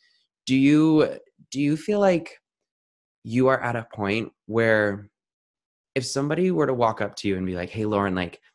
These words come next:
I didn't get this one," because there are people who think they're being constructive in that sort of way.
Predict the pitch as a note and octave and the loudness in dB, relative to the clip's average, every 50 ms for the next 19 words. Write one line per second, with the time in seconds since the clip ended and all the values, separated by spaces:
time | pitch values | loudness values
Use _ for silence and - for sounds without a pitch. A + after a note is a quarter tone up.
0 | _ _ _ _ - A2+ G#2+ - _ - G#2 G2 G2+ B2 C3+ C3 D#3 E3 D#3+ D#3 | _ _ _ _ -6 -6 -6 -6 _ -2 -2 0 0 -2 -4 -2 -2 -2 -4 -4
1 | - - E3+ E3 - - - E3+ E3+ E3+ F3 F3+ F3+ E3+ - _ _ _ _ _ | -6 -6 -6 -6 -6 -4 -2 -2 0 0 0 0 -2 -4 -8 _ _ _ _ _
2 | _ _ _ _ - B2+ B2 C#3 C3+ C3 B2+ A#2 A#2+ B2+ C3 C3+ C#3 C#3+ C#3+ C#3+ | _ _ _ _ -8 -4 0 2 2 2 2 0 0 0 2 2 2 0 0 -2
3 | C3+ - C#3 B2 G#2+ A2 A2 G#2 G2+ G2 G2 - G2+ G2 F#2+ G#2 G2 F#2 F#2+ F2+ | -4 -2 -2 -2 0 2 2 2 2 2 0 -2 -6 -4 -2 -2 -2 -2 -2 -4
4 | E2+ F2 F#2+ F#2 - - - F#2+ F#2 - - F#2 F2 F#2 F2+ F2 F2 E2+ - - | -6 -8 -10 -12 -10 -6 -6 -6 -6 -6 -8 -10 -8 -8 -8 -8 -8 -10 -12 -10
5 | - F#2 F2+ F2 F2+ F#2 F#2 F2+ F2+ E2+ E2+ E2+ | -10 -10 -10 -8 -6 -4 -4 -2 -2 -2 -4 -6